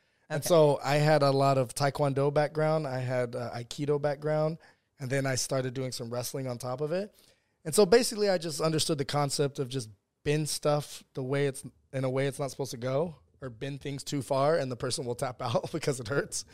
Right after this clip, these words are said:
Speaker 1: And so any type of joint, if I, if I go too far that way, if I go too far this way. And so, um, just understanding that concept, I was,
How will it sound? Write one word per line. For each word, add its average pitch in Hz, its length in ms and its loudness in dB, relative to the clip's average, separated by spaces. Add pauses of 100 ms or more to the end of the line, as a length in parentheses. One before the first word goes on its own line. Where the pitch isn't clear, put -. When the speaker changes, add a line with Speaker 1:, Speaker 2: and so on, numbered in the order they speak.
(320)
Speaker 1:
And 151 80 -4
so 170 120 6
any 180 220 2
type 170 220 4
of 151 80 -4
joint, 135 240 -6
if 127 80 -8
I, 143 100 -2
if 131 220 -2
I 135 100 0
go 127 180 -4
too 120 180 -12
far 104 200 -8
that 143 260 2
way, 147 220 2
if 127 80 -8
I 117 100 -12
go 110 120 -12
too 107 180 -12
far 101 180 -10
this 135 280 -2
way. 139 300 0 (520)
And 139 160 -2
so, 156 320 6
um, 123 480 2 (160)
just 190 340 2
understanding 180 540 6
that 147 180 2
concept, 160 640 2
I 143 80 4
was, 170 380 0